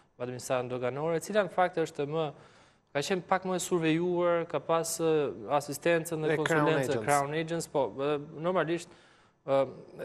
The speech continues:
Speaker 1: ka, ë, rezultate, ë, të përmirësuara, por, ë, pak a shumë është lënë më në hije administrata tatimore, që për mendimin tim, në fakt, unë besoj se është administrata më e rëndësishme, në fakt, ë,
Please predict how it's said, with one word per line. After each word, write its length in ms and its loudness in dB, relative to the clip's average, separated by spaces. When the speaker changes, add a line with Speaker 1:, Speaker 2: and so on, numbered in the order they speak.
Speaker 1:
ka, 180 4
ë, 380 -2
rezultate, 580 2
ë, 300 2
të 100 -16
përmirësuara, 720 0
por, 320 4
ë, 160 4
pak 160 4
a 80 0
shumë 240 -2
është 160 -6
lënë 240 0
më 160 0
në 120 -6
hije 260 0
administrata 580 -2
tatimore, 480 -2
që 180 0
për 140 2
mendimin 340 0
tim, 220 -4
në 160 -16
fakt, 280 -2
unë 220 0
besoj 180 0
se 140 0
është 140 -2
administrata 400 0
më 100 -2
e 60 0
rëndësishme, 400 -8
në 80 -14
fakt, 360 -4
ë, 200 -6